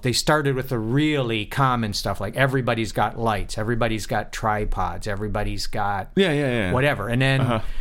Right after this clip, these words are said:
Speaker 1: it's like, "Okay, we got engineers, they're not doing anything. What else can we have 'em do?" And they realized, well, follow focuses. We're
Speaker 2: Right.
Speaker 1: buying our follow focuses from the United States. Let's do our own. And
Speaker 2: Right.
Speaker 1: eventually they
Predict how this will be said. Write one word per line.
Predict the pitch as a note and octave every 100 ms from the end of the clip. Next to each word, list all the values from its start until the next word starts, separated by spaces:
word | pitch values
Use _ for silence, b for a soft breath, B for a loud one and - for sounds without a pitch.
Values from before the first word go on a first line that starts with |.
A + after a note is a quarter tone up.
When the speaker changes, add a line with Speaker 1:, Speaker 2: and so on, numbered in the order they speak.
| B B B
Speaker 1:
it's | C#3 D3+
like, | C#3
"Okay, | D#3+ D3 D#3
we | C#3+
got | C#3+
engineers, | C#3+ D#3 C3+ C#3 D#3 C#3+ C3 C#3
they're | C3
not | C#3+ C3
doing | D3 D#3 B2+
anything. | A#2+ B2+ B2+ B2
What | C3+
else | D3 D#3 C#3
can | C3 A2+
we | A2
have | G#2+ G2
'em | G2 G2+
do?" | G2+ G2 A2
And | A#2+ G2
they | G2+
realized, | G#2+ G#2 G#2 -
well, | A2 C3 - - B B B B
follow | - E3 D#3
focuses. | - A2+ F#2+ G2+ - - - -
We're | G2+
Speaker 2:
Right. | F2 G2+
Speaker 1:
buying | A#2 A#2+
our | A#2+ A2+
follow | B2+ B2+ C3
focuses | - A2 G2 G#2+ A#2 G#2
from | A#2+
the | G#2
United | G2+ G2 G2+ F#2
States. | - F#2+ A2+ -
Let's | G2 -
do | - G#2
our | G2+ A2
own. | C3 G2 F#2+
And | A2
Speaker 2:
Right. | F#2+
Speaker 1:
eventually | F#2+ - G2 G#2+
they | G2+ F#2+